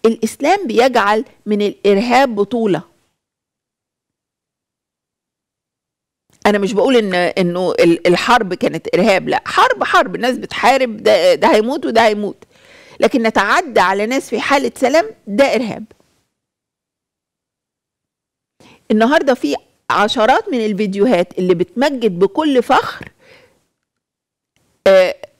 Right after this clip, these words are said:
ال-، اللي قام بيه محمد. فليه بقى؟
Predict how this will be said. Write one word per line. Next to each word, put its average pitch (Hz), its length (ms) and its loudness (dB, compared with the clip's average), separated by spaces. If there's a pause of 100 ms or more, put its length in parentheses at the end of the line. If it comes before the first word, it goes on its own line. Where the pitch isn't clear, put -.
ال-، 220 540 0
اللي 214 180 2
قام 277 360 0
بيه 254 160 -2
محمد. 185 500 -4 (2250)
فليه 240 480 0
بقى؟ 226 340 2